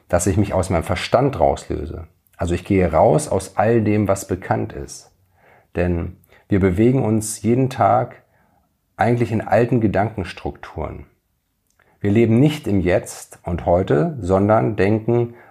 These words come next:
„Was hat mein Chef gesagt und was für einen Einfluss hat das auf mich? Was ist mit meiner Schwester? Was ist mit meiner-, meinen Eltern, mit meinem Lebenspartner?“ Und wir, äh, rühren eigentlich so gesehen immer in alten Gedanken.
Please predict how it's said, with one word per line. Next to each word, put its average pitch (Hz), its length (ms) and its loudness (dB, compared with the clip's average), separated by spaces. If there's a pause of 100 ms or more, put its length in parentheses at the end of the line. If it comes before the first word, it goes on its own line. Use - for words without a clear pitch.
„Was - 140 -10
hat 90 140 -2
mein 80 140 -2
Chef 135 340 -2
gesagt 92 540 2
und 82 140 -8
was 78 140 -4
für 95 80 -6
einen - 100 -6
Einfluss 101 340 0
hat 87 120 0
das 85 120 -4
auf - 160 -4
mich? 82 280 -8
Was 78 160 -6
ist 87 120 -8
mit 80 140 -8
meiner 80 240 -2
Schwester? 90 720 0
Was 82 140 -6
ist - 140 -12
mit 87 120 -10
meiner-, - 320 -10
meinen 90 180 -2
Eltern, 101 440 2
mit 82 160 -2
meinem 80 180 -2
Lebenspartner?“ 90 880 0 (400)
Und 90 160 -2
wir, 92 300 2 (500)
äh, - 140 -8
rühren 101 480 2
eigentlich 104 380 0
so 113 260 0
gesehen 98 580 -2 (280)
immer 113 340 2
in 92 200 -6
alten 110 320 0
Gedanken. 87 540 -4